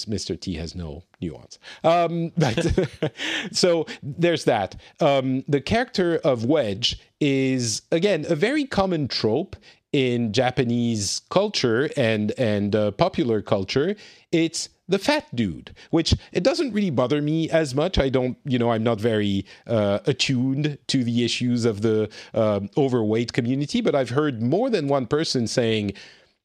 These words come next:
i-, it's really uncomfortable with Wedge being, his only defining characteristic is that he wants to eat. That's all he is. He, he's, he hasn't eaten enough. He's eaten well, so he's happy.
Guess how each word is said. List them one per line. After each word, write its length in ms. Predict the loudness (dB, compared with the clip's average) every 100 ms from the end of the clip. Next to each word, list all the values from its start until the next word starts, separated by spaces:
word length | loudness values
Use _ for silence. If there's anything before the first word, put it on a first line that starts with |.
| _ _ -2
i-, 40 |
it's 480 | 0 0 0 -2 -4
really 260 | -2 0
uncomfortable 720 | 0 0 0 0 0 2 2
with 200 | 0 0
Wedge 320 | 0 0 0 -2
being, 360 | 0 0 -2 -4
his 380 | 0 0 -2 -4 -2
only 380 | -2 0 -2 0
defining 640 | -2 -2 -2 0 0 -2
characteristic 840 | 0 -2 0 0 0 0 0 -2 -10 -20 -4
is 200 | -2 2
that 220 | 2 0
he 80 | 0
wants 240 | 0 0 -2
to 80 | -4
eat. 320 | -4 -6 -12 _ _
That's 360 | 0 0 -2 -10 _
all 300 | 2 4 2
he 260 | 0 0 -2
is. 320 | -4 -8 -12 -14 -20 _
He, 260 | -2 -2
he's, 420 | -2 -2 0 -2 -6 -12 -8 -6 -2
he 300 | -2 -2 -4
hasn't 400 | -2 0 2 -2 -2
eaten 320 | -2 0 0
enough. 380 | 2 2 0 -2
He's 280 | -4 -2 -2
eaten 580 | -2 -2 0 0 -2 0
well, 380 | 2 2 2 0
so 180 | -2
he's 200 | -2 -2
happy. 600 | 0 0 0 0 0 -2